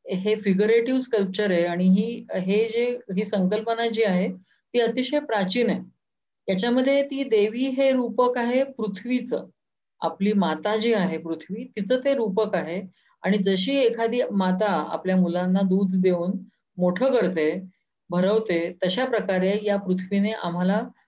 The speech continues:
आमचंही भरण पोषण करावं, अशी ही एक इच्छा प्रदर्शित करून तिची पूजा त्यासाठी केली गेलेली आहे.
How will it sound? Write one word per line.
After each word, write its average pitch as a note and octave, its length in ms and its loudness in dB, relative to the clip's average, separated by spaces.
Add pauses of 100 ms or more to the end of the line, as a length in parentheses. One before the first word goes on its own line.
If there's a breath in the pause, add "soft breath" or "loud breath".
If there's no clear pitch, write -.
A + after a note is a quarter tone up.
(180)
आमचंही F#3 420 4
भरण A3 360 0
पोषण G#3+ 360 0
करावं, F#3 540 2 (300 loud breath)
अशी F#3 260 -2
ही A3 360 -2
एक G#3 200 -2
इच्छा A#3 580 -2 (120)
प्रदर्शित F#3+ 420 0 (140)
करून G#3 340 2 (580 loud breath)
तिची G3+ 260 0
पूजा A3+ 640 2 (140)
त्यासाठी F#3+ 380 0
केली D#3+ 240 -2
गेलेली D3 380 -10
आहे. - 100 -20